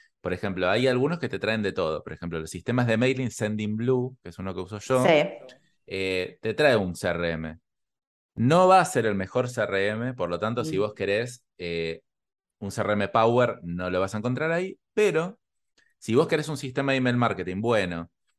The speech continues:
Speaker 1: con un complementito chiquito de C R M, <coughs> está bueno, podés,
Speaker 2: <clears throat>
Speaker 1: podés usar eso. Eh, y después, C R Ms más específicos, está el que más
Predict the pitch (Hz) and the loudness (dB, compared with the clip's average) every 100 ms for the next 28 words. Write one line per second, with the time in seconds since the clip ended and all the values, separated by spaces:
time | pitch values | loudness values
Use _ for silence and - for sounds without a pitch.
0 | _ _ - 180 175 - 131 120 120 123 | _ _ -8 -6 -6 0 0 2 2 2
1 | 120 156 135 - 127 151 95 85 87 127 | 0 -2 -2 -2 -6 -6 -2 -4 -4 -4
2 | 127 143 139 131 - - - _ _ - | -4 -2 0 0 0 -2 -10 _ _ -10
3 | 95 - 98 147 95 82 - _ _ - | -8 -2 4 4 4 -2 -10 _ _ -4
4 | 90 98 - 202 160 95 95 95 90 113 | -2 -2 0 0 0 -2 -4 -4 -2 0
5 | 98 85 82 _ _ _ _ _ _ - | -2 -6 -12 _ _ _ _ _ _ 0
6 | 95 92 90 90 90 90 90 - _ _ | 2 4 4 4 2 2 0 -6 _ _
7 | _ _ - 107 98 143 160 - - - | _ _ -6 -4 0 0 0 -6 -6 -2
8 | 101 107 110 98 98 101 - 95 - 123 | 2 2 0 -2 -6 -8 -10 -8 -8 -6
9 | 95 82 82 87 85 87 85 - 82 107 | -6 -8 -6 -4 -4 -4 -8 -6 -2 0
10 | 127 - | 0 -4